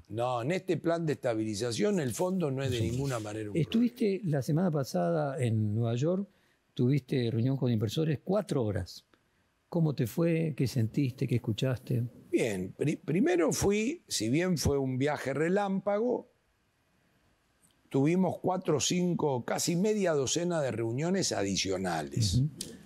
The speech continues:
Speaker 1: En el medio de esas estaba la típica célebre reunión
Speaker 2: Casa de,
Speaker 1: argentina.
Speaker 2: ahí en Connecticut.
Speaker 1: En Connecticut, en Greenwich,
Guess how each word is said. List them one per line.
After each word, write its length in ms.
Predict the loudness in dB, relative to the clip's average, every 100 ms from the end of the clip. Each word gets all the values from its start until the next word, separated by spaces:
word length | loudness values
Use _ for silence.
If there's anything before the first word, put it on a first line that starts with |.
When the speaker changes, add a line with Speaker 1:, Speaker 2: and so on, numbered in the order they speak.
| -20 -20 -20 _ _ -20 -18 -18 _ -20 -20 _ _ -6
Speaker 1:
En 200 | -2 2
el 140 | 2
medio 360 | 2 4 4 4
de 120 | 2
esas 260 | 2 2 2
estaba 460 | 0 -2 0 2
la 180 | 0 -2
típica 560 | 0 0 0 -2 -2 -2
célebre 1300 | 0 2 2 0 -2 -2 -4 -6 -8 -10 -14 -18 -20 _ _ _ -6
reunión 360 | -2 0 0
Speaker 2:
Casa 140 | -2 0
de, 80 | 0
Speaker 1:
argentina. 400 | 0 0 0 2
Speaker 2:
ahí 140 | 0
en 40 | 0
Connecticut. 640 | 0 -2 -2 0 2 2 -2 _
Speaker 1:
En 180 | -4 -2
Connecticut, 840 | -2 -2 0 -2 -4 -8 -4 -6 -6 _ _ _ -8
en 160 | -2
Greenwich, 600 | 2 2 2 0 -2 -8